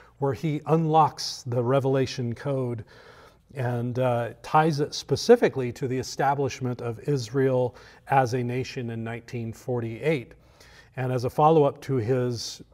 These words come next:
um, that book, The Late Great Planet Earth, in nineteen eighty, he had another book called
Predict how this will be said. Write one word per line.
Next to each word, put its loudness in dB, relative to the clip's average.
um, -10
that 4
book, 0
The -8
Late -4
Great -6
Planet -4
Earth, 4
in 0
nineteen -2
eighty, -2
he -2
had 0
another 0
book -2
called -2